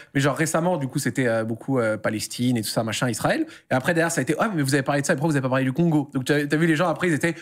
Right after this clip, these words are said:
Free Palestine, Free Congo. » Et après, on leur a dit, « Ouais, mais le Congo, mais il y a le Rwanda aussi. » Et donc, du coup, tu voyais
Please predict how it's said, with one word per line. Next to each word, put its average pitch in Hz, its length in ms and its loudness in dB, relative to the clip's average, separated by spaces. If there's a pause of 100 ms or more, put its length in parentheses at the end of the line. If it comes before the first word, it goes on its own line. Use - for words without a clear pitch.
(120)
Free 180 100 0
Palestine, 170 320 2
Free 185 160 2
Congo. » 175 380 2
Et - 20 2
après, 135 220 0
on 196 80 2
leur 165 120 2
a 156 60 2
dit, « 165 140 -2 (180)
Ouais, 269 80 2
mais 214 60 0
le 160 60 -2
Congo, 185 280 -2
mais 120 80 -2
il - 20 0
y 120 40 4
a - 20 2
le 120 60 0
Rwanda 294 340 2
aussi. » 180 220 0
Et 160 40 4
donc, 160 120 2
du 156 80 -2
coup, 214 100 2
tu 180 80 -2
voyais 214 220 2